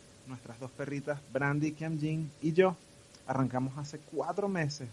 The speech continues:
poquito más de cuatro meses, de Venezuela, de la frontera entre Colombia y Venezuela, para recorrer Latinoamérica en bicicleta,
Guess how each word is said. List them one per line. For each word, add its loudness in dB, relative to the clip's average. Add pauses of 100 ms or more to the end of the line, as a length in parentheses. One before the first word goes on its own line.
(120)
poquito -6
más -2
de -8
cuatro -2
meses, -6 (380)
de 6
Venezuela, 0
de -10
la -10
frontera -2
entre -6
Colombia 0
y 2
Venezuela, 0 (800)
para 10
recorrer 6
Latinoamérica 0
en -2
bicicleta, 2